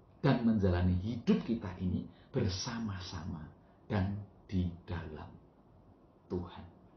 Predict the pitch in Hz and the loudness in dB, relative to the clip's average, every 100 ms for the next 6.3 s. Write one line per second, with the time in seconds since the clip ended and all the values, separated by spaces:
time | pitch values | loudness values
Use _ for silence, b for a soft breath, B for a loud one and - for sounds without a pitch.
0 | - - _ - - - - - - - | -20 -20 _ -20 -20 -20 -20 -20 -20 -20
1 | - - - - - - - - - - | -20 -20 -20 -20 -20 -20 -20 -20 -20 -20
2 | - - _ - - - - - 123 90 | -20 -20 _ -20 -20 -20 -20 -4 -2 -2
3 | - 98 90 101 90 107 131 147 - - | 0 0 2 2 4 4 4 2 -2 -4
4 | - 80 78 90 90 - - - - - | -4 -8 -6 -6 -8 -14 -20 -20 -20 -20
5 | - - - - - - - - 90 90 | -20 -20 -20 -20 -20 -20 -20 -6 0 2
6 | 90 92 87 | 2 2 2